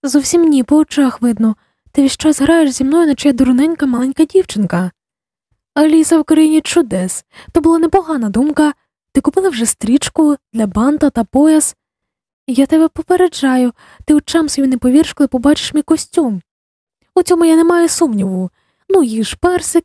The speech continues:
і не розмовляй з повним ротом. Мені ще треба написати після обіду купу листів». Він не став мене чекати, підвівся за столу, пройшовся туди-сюди по кімнаті,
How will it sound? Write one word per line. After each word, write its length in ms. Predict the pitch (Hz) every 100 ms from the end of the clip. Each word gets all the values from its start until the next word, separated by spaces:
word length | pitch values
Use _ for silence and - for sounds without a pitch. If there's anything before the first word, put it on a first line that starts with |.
| -
і 40 |
не 60 | 262
розмовляй 420 | 262 - 240 277
з 80 | -
повним 360 | 277 269 285 262
ротом. 420 | 196 180 180 180 _ _ _ _ _ _
Мені 160 | 294 285
ще 140 | 302
треба 280 | 285 294 285
написати 440 | 277 - 311 294
після 240 | - - 285
обіду 300 | 254 285 277
купу 220 | 254 285
листів». 600 | 294 - - 262 202 185 _ _ _ _ _ _ _ _ _
Він 260 | 240 240 226
не 100 | 226
став 280 | - 254 220
мене 220 | 202 202
чекати, 600 | - - 254 285 277 254 _ _ _ _ _ _
підвівся 400 | 247 302 392 247
за 140 | 214
столу, 400 | 202 - 285 294
пройшовся 500 | 254 202 190 277 -
туди-сюди 420 | 269 226 226 - 214
по 100 | 196
кімнаті, 600 | 185 190 285 - 285